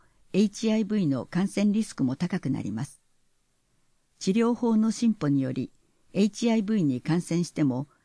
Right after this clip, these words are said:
治療を早期に開始することで、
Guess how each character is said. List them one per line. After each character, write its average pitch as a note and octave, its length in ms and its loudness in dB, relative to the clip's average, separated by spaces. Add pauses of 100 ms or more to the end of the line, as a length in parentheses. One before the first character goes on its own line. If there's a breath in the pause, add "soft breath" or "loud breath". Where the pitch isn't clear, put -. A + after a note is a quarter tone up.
(140)
治 - 140 0
療 A3 240 2
を G3+ 260 -2
早 C4 180 0
期 E3 160 -2
に D3 140 2
開 D#3 160 -2
始 D#3 160 -8
す - 120 -6
る D3 80 -4
こ D3 140 -4
と C3+ 140 -6
で、 A#2 160 -10